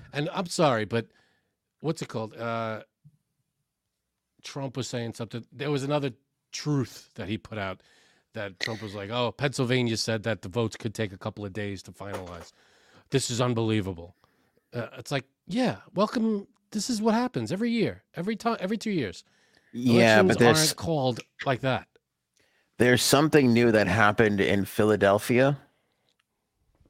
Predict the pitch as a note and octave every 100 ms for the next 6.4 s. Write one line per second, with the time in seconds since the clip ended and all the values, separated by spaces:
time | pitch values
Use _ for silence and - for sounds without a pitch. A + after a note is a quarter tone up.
0 | - _ _ _ _ _ _ _ G2+ G2+
1 | G2+ G2 F#2 - G2 A#2+ _ _ _ -
2 | G2+ F#2 G2 - E2 D#2+ A#1 G#1 - D#2
3 | D#2 D#2+ C#2 _ _ - B1 F#2+ D#2+ G#2
4 | G2 F#2 - F2+ F2 E2 E2+ - F2 -
5 | D2+ D2 C#2 E2 - A1+ C#2 - - C2+
6 | - - -